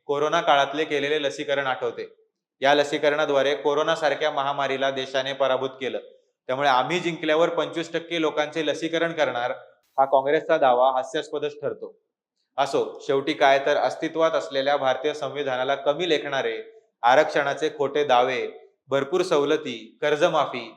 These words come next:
वगैरे वगैरे आश्वासनं आणि आमिष म्हणजेच काँग्रेसचा हा जाहीरनामा आहे, असं म्हणता येईल. आपल्याला याबद्दल काय वाटतं, आम्हाला कमेंट करून नक्की सांगा.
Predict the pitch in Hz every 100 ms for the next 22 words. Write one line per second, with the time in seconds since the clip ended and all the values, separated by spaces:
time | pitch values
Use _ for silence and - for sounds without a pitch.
0 | _ _ _ 127 127 147 147 139 143 143
1 | 127 139 147 147 123 127 127 139 131 127
2 | 110 - _ _ _ 127 131 160 165 147
3 | 139 139 147 131 135 127 123 135 135 127
4 | 113 120 - _ _ 113 135 127 113 127
5 | 104 95 - _ _ _ _ - - 131
6 | 135 135 131 135 139 156 165 - 156 135
7 | 131 143 143 139 160 156 165 156 156 170
8 | 175 151 123